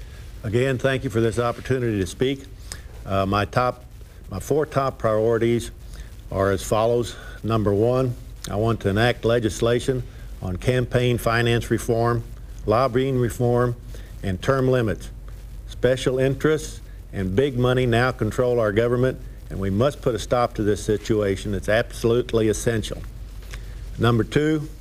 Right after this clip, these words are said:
we must take and reduce the tax burden on the taxpayers, and we do this by putting us taxpayers in control of our government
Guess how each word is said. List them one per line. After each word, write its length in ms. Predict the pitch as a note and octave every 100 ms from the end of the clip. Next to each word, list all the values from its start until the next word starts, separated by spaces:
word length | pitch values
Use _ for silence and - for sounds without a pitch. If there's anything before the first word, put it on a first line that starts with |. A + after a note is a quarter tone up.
| -
we 80 | G2
must 340 | G2 B2 C3+ -
take 240 | C3+ C3
and 80 | G#2
reduce 360 | G#2+ A#2 B2+ -
the 60 |
tax 280 | - B2 B2
burden 300 | - A#2+ A2+
on 120 | G#2+
the 80 | G2
taxpayers, 720 | - B2 A#2+ - A#2 A#2+ B2 - - - - - -
and 100 | -
we 80 | G2
do 160 | F#2+ -
this 200 | B2+ B2+
by 160 | G2+
putting 320 | G2 B2+ A#2+
us 220 | A#2 A2+ -
taxpayers 600 | C3 C3 - B2 A#2 G2
in 120 | G2
control 360 | F2+ - C3+ B2+
of 100 | G#2
our 120 | G2+
government 480 | G2 G#2+ G2+ G#2+